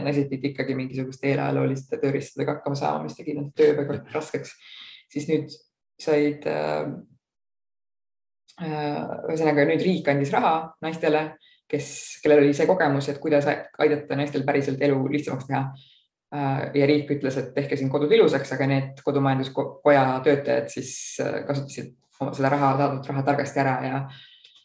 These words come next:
äh, aitasid hoopis, äh, kodusid kergemaks ja efektiivsemaks teha.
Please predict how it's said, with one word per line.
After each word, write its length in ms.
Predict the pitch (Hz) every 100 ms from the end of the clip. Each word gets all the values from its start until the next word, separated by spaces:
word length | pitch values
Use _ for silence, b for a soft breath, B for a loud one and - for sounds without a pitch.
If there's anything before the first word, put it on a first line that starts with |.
| _
äh, 420 | - - 170 160 156 165
aitasid 320 | 165 151 151
hoopis, 320 | 147 147 147 - - 160
äh, 160 | 147 - - - - - - - - _ _ _ _ _ _ _ _ _ _
kodusid 560 | - 170 160 151 - - -
kergemaks 500 | 156 147 143 143 -
ja 60 |
efektiivsemaks 640 | 147 139 - 147 135 135 -
teha. 120 | 143